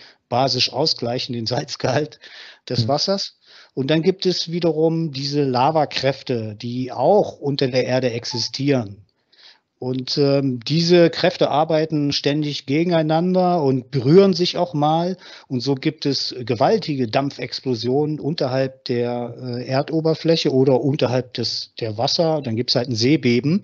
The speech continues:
Speaker 1: Und, ähm, es gibt erstmal Dampfexplosionen, das, da vibriert, äh, die Erde. Und dann
Speaker 2: Mhm.
Speaker 1: gibt es noch Aushöhlungen. Das heißt, diese, diese, das ist ja über tausend Grad, na, das ist zwei, schon zweitausend Grad un-,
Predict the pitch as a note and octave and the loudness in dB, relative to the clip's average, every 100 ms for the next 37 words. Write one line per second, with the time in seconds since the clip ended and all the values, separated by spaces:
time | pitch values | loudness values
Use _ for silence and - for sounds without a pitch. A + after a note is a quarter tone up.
0 | - - - - - - - C#3+ D#3 D#3 | -6 -16 -16 -16 -18 -20 -4 0 2 2
1 | D#3 D#3 D3+ D3+ C#3 _ - - - _ | 4 6 6 2 -4 _ -20 -20 -20 _
2 | _ B2 - D#3+ D#3 C#3+ - C#3 C3 C3 | _ -6 -2 -2 -2 -2 2 2 2 -2
3 | B2+ A#2 C3+ E3 F#3 D#3+ - E3+ D3 D#3+ | -2 0 0 -2 -6 -6 -4 -4 -2 0
4 | G3 A#3+ A#3 G#3 C#3 B2+ B2+ - - D3 | 0 -2 -4 _ -12 -6 -4 -4 -6 -4
5 | C3 B2+ A#2 B2 A2+ A#2 E3+ A#3 - - | -2 -2 -2 -4 -2 2 4 4 0 -10
6 | - C#3 A#2 C3 A2+ C3 F#3 C4 _ _ | -14 -12 -6 -4 -2 0 0 -2 _ _
7 | _ _ _ _ _ - - D3 D#3 D3 | _ _ _ _ _ -12 -6 -2 2 2
8 | G#2 D#3+ - D#3 - D3+ C#3+ - - C3+ | 2 0 -2 -6 -2 -2 -2 -4 -2 0
9 | G3 - C#3 C3+ B2+ A#2+ A#2 A#2+ - C3 | 2 0 0 0 0 -4 -6 -4 -2 0
10 | D3 - C3 B2+ B2 B2+ A#2+ B2 - - | -2 -6 -10 -8 -6 -6 -6 -8 -12 -12
11 | - - - B2 B2+ C3 B2 E3+ - C#3+ | -12 -14 -10 -8 -6 -6 -4 -4 -2 -2
12 | C3+ B2 C#3+ C3 B2+ B2+ A#2+ A2+ A#2 D3 | 0 0 0 0 0 0 0 -4 -2 0
13 | D3 G3+ D3+ A#2+ A#2 - B2+ B2+ C3 - | 4 4 2 -2 -4 -2 -2 0 -2 -2
14 | B2+ - A#2 A2+ A#2 B2 A2+ A2 D3+ | -2 -2 -4 -4 -8 -6 -6 -6 -8